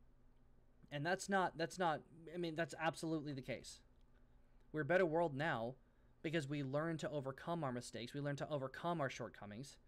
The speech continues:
We learn to choose differently than the people that came before us. But we also learn to choose the same as the people that came before us. Because, again,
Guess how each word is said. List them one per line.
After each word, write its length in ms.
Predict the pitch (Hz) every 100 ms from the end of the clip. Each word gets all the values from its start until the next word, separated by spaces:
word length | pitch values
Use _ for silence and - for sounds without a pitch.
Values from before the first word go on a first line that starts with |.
| - - - - - - -
We 140 | 170 160
learn 300 | 151 165 170 -
to 300 | 160 147 139 - - - - - 139
choose 420 | - 233 214 135
differently 520 | 190 190 185 160 143
than 120 | 139
the 60 | 139
people 280 | 131 139 131
that 100 | 123
came 160 | 143
before 380 | 120 - 151 117 85
us. 240 | - - - - - - - - -
But 100 | 156
we 140 | 170
also 380 | 165 220 - 226
learn 360 | 226 254 233 160
to 100 | 151
choose 640 | - - 226 202 151 139 - - - -
the 80 |
same 480 | 147 - 233 302 285
as 80 | 151
the 80 | 131
people 280 | 131 123 120
that 120 | 117
came 140 | 131
before 360 | 110 - 107 90
us. 220 | - - - - - - - -
Because, 300 | 131 135 135 -
again, 360 | 135 160 208